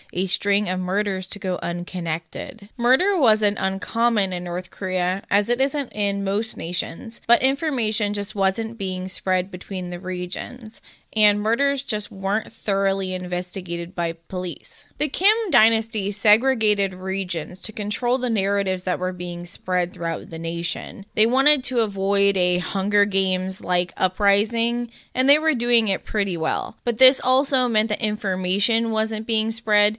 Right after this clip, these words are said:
There was one man in particular that benefited the most from this regional ignorance, and that's the subject of today's episode, Park Myung-sik.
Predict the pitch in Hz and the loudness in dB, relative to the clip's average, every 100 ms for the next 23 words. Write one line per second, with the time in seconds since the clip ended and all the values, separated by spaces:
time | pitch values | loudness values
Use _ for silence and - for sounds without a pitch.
0 | - 247 262 269 226 220 277 339 269 208 | -2 0 2 0 0 4 4 2 0 2
1 | 202 202 190 190 - 233 - 170 92 107 | 2 -2 -6 -6 -6 -4 -4 -4 -4 -6
2 | - 190 202 202 247 262 233 208 196 196 | -4 -2 2 2 0 -2 -2 -2 -2 -2
3 | 196 185 175 - - - - - 190 196 | 2 2 0 -6 -10 -14 -8 -4 -2 0
4 | 185 185 - 180 180 180 180 175 175 - | -2 -2 -6 -6 -4 -4 -4 -6 -8 -4
5 | - 175 175 64 - - - - - 202 | -2 0 -4 -10 -14 -16 -16 -16 -6 -2
6 | 196 190 214 233 277 269 202 190 185 185 | 0 0 0 -4 -4 -2 0 0 -2 -2
7 | 185 - 180 175 175 170 175 175 - 113 | -6 -8 -4 -4 -4 -6 -6 -6 -6 -8
8 | 214 _ _ - - 208 240 - 208 180 | -12 _ _ -10 -2 -2 -2 -6 -4 -2
9 | 175 180 180 - - - - | -4 -6 -6 -6 -6 -10 -16